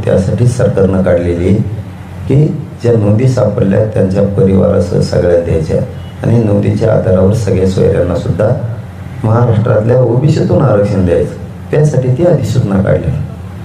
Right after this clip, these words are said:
त्याच्याबद्दल बोलायचं अधिवेशन त्याच्यासाठी किंवा त्या अधिवेशनात आम्ही अंमलबजावणी करतोय असं सरकारनं बोलायला पाहिजे. अ, डोके बिघडल्यासारखे आम्ही वेगळं देणार आहेत, आम्ही म्हणतो का देऊ, मग तुम्हाला देऊ नका,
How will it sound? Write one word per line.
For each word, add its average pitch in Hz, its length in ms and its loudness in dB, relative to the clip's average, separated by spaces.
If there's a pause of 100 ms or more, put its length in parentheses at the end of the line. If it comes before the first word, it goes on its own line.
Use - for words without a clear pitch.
(260)
त्याच्याबद्दल 170 580 2
बोलायचं 107 560 2 (340)
अधिवेशन 107 540 2
त्याच्यासाठी 107 640 0
किंवा 107 180 2
त्या 104 280 0
अधिवेशनात 104 460 2
आम्ही 101 320 0 (120)
अंमलबजावणी 98 680 2
करतोय 104 400 2 (400)
असं 147 240 2
सरकारनं 107 500 2
बोलायला 90 280 2
पाहिजे. 82 260 0 (1000)
अ, 135 120 0 (120)
डोके 147 460 2
बिघडल्यासारखे 151 1300 2 (400)
आम्ही 127 260 2
वेगळं 131 300 4
देणार 127 240 2
आहेत, 120 360 2
आम्ही 127 180 2
म्हणतो 151 220 4
का 120 80 2
देऊ, 107 140 2
मग 101 200 2
तुम्हाला 101 240 2
देऊ 107 200 4
नका, 113 340 2